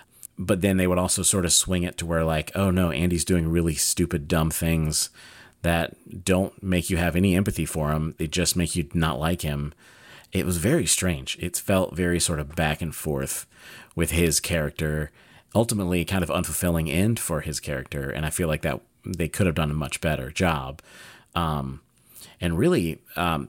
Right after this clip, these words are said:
the, the biggest victim in the show was gotta be, uh, Erin, uh, Erin's character, um, because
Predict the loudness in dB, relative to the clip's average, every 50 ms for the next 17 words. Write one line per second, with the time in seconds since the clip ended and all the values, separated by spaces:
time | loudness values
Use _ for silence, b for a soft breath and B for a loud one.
0 | -4 0 2 2 2 0 _ -4 -2 0 0 0 0 0 0 0 0 0 0 -4
1 | -8 -10 _ _ -8 -2 0 0 0 0 -2 -6 -6 -6 -8 -10 -14 B B B
2 | B B B B B B B -2 0 0 0 0 2 2 4 4 4 2 2 2
3 | 0 0 0 0 0 0 0 0 -2 -2 -4 -4 -4 -6 -8 -8 -8 -6 -6 -6
4 | -6 -4 -2 0 0 0 0 -2 -6 -10 -14 -20 _ _ b b b b b b
5 | b b b b -8 -6 -6 -4 -2 0 0 2 2 2 0 0 -2 -4 -4 -4
6 | -4 -4 -4 -4 -4 -4 -4 -8 -10 -12 -8 -6 -4 -4 -4 -4 -6 -6 -10 -12
7 | -16 -20 _ _ _ _ _ -14 -8 -2 0 0 0 2 2 2 4 4 4 2
8 | 2 2 2 2 0 0 -2